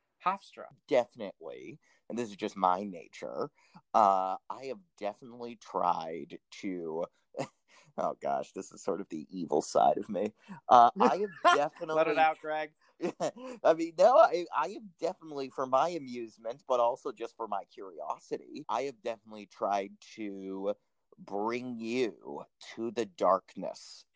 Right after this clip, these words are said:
Speaker 2: as much as humanly possible.
Speaker 1: <laughs>
Speaker 2: Um,
Speaker 1: Darkness. <laughs>
Speaker 2: yes, I have said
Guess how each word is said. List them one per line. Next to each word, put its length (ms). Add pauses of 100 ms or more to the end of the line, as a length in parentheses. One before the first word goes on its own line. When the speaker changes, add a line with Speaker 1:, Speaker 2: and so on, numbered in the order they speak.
Speaker 2:
as 200
much 240
as 120
humanly 440
possible. 640 (100)
Speaker 1:
<laughs> 380
Speaker 2:
Um, 600
Speaker 1:
Darkness. 880
<laughs> 100
Speaker 2:
yes, 600
I 200
have 160
said 540